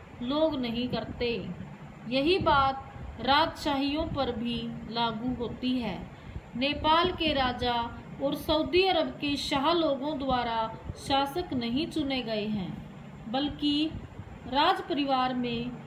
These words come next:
जन्म लेने के कारण उन्होंने यह हक पाया है। लेकिन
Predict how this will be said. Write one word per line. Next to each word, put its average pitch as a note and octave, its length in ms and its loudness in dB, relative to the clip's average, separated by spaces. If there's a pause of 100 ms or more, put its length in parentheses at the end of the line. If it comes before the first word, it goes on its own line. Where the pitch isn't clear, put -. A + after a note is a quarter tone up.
(180)
जन्म D4+ 380 0
लेने C4+ 320 2
के C4 220 -2
कारण A3 480 0 (420)
उन्होंने C#4 420 2
यह B3 480 0
हक A#3+ 160 -4 (120)
पाया G3+ 320 0
है। G#3 260 -4 (1700)
लेकिन C4+ 640 2